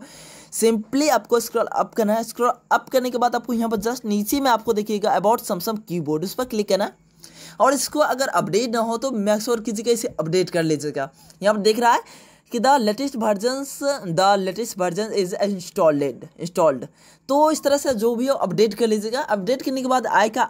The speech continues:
आइकन दिखेगा यहाँ पर, ये आइकन, इस पर क्लिक करना है, ऐप इन्फो पर क्लिक कर देना है इस तरह से।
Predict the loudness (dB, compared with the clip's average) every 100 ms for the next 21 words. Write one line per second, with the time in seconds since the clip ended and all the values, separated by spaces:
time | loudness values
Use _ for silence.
0 | -2 -4 -2 -4 -2 -2 -2 -2 -4 -4
1 | -4 -2 0 2 2 0 0 -4 -6 -4
2 | -4 -2 -2 0 -2 -2 0 2 2 0
3 | -2 -4 -4 -4 -4 -4 -4 -4 -6 -8
4 | -10 -12